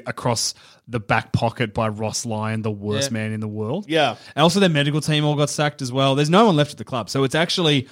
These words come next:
Speaker 1: I think there is more hope for Freo than there is for Adelaide 'cause they've done a massive clean out.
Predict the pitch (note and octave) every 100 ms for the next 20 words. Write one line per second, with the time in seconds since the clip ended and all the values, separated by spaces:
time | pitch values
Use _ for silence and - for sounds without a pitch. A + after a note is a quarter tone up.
0 | - - D#3+ G#3 G3 D#3+ D3+ C#3 B2 B2+
1 | - A#2 - A#2+ A#2 A2 G#2+ A2 - G#2+
2 | A2 G#2+ F2+ - A2+ A2+ A2+ A2+ A#2 A2+
3 | A2+ A#2 - A2 - A2 G#2 G2 G2